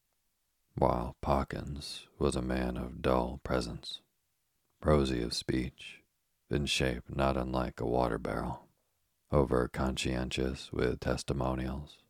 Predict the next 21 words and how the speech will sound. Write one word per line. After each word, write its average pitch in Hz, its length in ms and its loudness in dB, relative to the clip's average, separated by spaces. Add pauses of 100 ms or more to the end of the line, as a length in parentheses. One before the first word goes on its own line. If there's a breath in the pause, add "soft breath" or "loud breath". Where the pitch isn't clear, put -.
(280)
and 67 180 -2
suspected - 640 -2
of 67 400 -6
jobbing 62 580 2
museum 65 420 -2
appointments. 62 680 -8 (2000)
So 71 120 -2
the 69 100 2
young 69 300 4
men 67 340 0
gathered 64 460 2
round 64 300 -2
Hapley - 560 -4 (300)
and - 120 -8
applauded 62 460 -2
him. 67 160 -8 (1600)
It 73 60 2
was 67 160 2
a 65 40 -2
long 69 340 0
struggle, - 580 -4